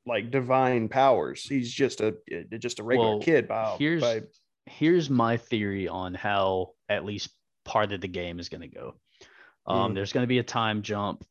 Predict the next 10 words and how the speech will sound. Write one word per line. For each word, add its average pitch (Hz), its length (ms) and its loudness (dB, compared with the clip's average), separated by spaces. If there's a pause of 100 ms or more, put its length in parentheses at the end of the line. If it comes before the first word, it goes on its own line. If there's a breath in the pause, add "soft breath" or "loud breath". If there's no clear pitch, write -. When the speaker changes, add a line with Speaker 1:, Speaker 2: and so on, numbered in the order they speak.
(140)
Speaker 2:
Uh, 92 360 0
Atreus 107 500 -2
is 98 60 -8
still 107 240 -4
with 107 120 -6
Kratos, 92 720 -4
and 90 140 -8
he's 98 200 -8
much 101 280 -4
older. 90 420 -6